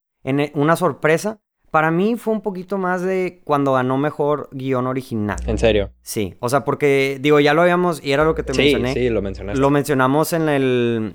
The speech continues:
Speaker 1: en el podcast cuando estábamos hablando acerca de eso. O sea, para mí las categorías que siempre han sido fundamentales es guión original y guión adaptado.
Speaker 2: Claro.
Speaker 1: Y este, cuando vi que durante estas semanas, porque obviamente, pues, no estuvimos ahí presente,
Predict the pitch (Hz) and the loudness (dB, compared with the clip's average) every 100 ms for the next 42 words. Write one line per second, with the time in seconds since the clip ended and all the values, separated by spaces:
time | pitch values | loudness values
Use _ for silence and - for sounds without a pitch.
0 | - 123 117 110 123 - 147 - 131 117 | -6 -2 -2 0 -2 2 -2 0 -2 0
1 | 123 120 131 131 120 123 123 117 123 123 | -2 -2 -2 0 0 0 -2 -2 0 2
2 | 117 160 - _ - 131 123 139 139 151 | 2 -2 -8 _ -6 -4 0 2 4 2
3 | 170 180 180 - 147 139 147 147 131 - | 2 0 -2 0 0 2 2 0 -4 -4
4 | 139 135 135 147 143 139 131 135 123 107 | -2 0 0 -2 0 -2 0 -2 -2 -2
5 | 110 139 175 - - 117 113 - _ 113 | 0 0 -2 -8 -6 -2 -2 -4 _ -12
6 | 110 120 131 143 - 113 117 - _ _ | 0 2 2 0 -2 -4 -6 -8 _ _
7 | _ - 120 110 110 107 107 104 95 90 | _ -4 -2 0 0 2 2 2 0 -2
8 | 85 - 107 - - - 139 139 135 139 | 0 0 2 0 -10 0 2 4 4 0
9 | - 139 135 - 156 156 - _ _ _ | 0 0 0 2 4 4 0 _ _ _
10 | _ _ - 147 143 143 139 139 - _ | _ _ 0 2 2 2 2 0 -2 _
11 | _ 123 151 160 - 185 185 175 _ _ | _ -6 -4 -2 -2 -2 -2 -8 _ _
12 | 143 143 151 143 131 139 135 165 165 147 | -6 -2 2 0 0 -2 -2 -4 -2 0
13 | 135 127 - _ _ - 117 131 127 147 | 0 -2 -6 _ _ -6 -4 2 2 4
14 | 147 143 147 127 123 - 135 139 135 127 | 2 0 -2 0 -2 0 -2 0 -2 -2
15 | 117 123 123 117 110 120 | -2 -2 -2 -2 -4 -6